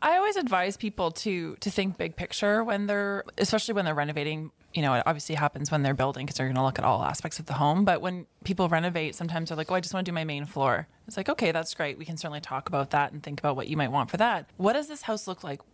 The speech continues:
when you've, when you've done everything that you wanna do to it?" You know, the, what are those things down the road? It's like, "Well, actually, I also really don't like the way the bathroom's working. And maybe down, you know, in a couple of years, we're thinking we might do this thing outside." It's like, "That's cool.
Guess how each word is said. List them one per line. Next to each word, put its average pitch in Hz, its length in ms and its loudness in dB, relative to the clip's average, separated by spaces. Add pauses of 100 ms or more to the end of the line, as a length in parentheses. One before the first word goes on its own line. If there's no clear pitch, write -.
when 170 220 0
you've, 156 320 -12
when 170 180 0
you've 170 120 -6
done 175 220 -2
everything 170 460 0
that 156 80 -4
you 147 120 2
wanna 139 160 4
do 127 140 0
to - 160 -4
it?" - 220 -2 (400)
You 170 80 -2
know, 131 180 2
the, 165 120 2
what 196 220 0
are 202 40 0
those 190 200 -2
things 170 240 -6
down 151 220 2
the 151 80 -2
road? 147 160 0
It's - 80 -8
like, 226 140 -8
"Well, 349 220 2
actually, 302 340 -2
I 277 80 2
also 269 260 0
really 240 160 2
don't 233 140 0
like 214 140 -2
the 214 60 -4
way 214 60 0
the 208 100 -4
bathroom's 180 460 -2
working. 185 380 0
And 185 100 4
maybe 220 160 4
down, 208 280 0
you 202 60 -4
know, 180 80 -4
in 180 60 -2
a 185 40 -6
couple - 180 -6
of 190 40 -2
years, 190 160 4
we're 190 60 -4
thinking 180 300 0
we 180 80 2
might 175 160 0
do 185 80 0
this 185 140 0
thing 185 180 -4
outside." 165 420 2
It's - 100 -10
like, 175 160 -6 (280)
"That's 180 240 2
cool. 165 400 0